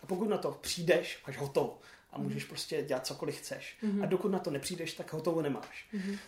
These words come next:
Speaker 1: To znamená, že prostě víkendy neexistují, protože
Speaker 2: Mhm.
Speaker 1: pokud si to nepochopila, pokud na to nepřijdeš, tak n-, není
Speaker 2: Mhm.
Speaker 1: žádný víkend,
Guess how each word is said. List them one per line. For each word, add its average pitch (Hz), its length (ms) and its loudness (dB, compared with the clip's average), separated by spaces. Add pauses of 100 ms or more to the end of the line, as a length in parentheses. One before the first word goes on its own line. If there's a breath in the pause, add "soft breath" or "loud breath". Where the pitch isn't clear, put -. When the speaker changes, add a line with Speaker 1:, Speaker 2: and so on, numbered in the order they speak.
(140)
Speaker 1:
To 151 60 -4
znamená, 180 400 4
že 185 140 4
prostě 180 380 2
víkendy 190 340 4
neexistují, 180 580 0
protože 147 240 -6
Speaker 2:
Mhm. - 60 -4
Speaker 1:
pokud 170 180 -6
si 196 80 -4
to 180 80 2
nepochopila, 175 640 2
pokud 175 260 -4
na 165 80 -2
to 165 120 -4
nepřijdeš, 160 460 0
tak - 240 -4
n-, 180 140 2 (100)
není 202 200 6
Speaker 2:
Mhm. 220 100 6
Speaker 1:
žádný 156 220 2
víkend, 135 460 -6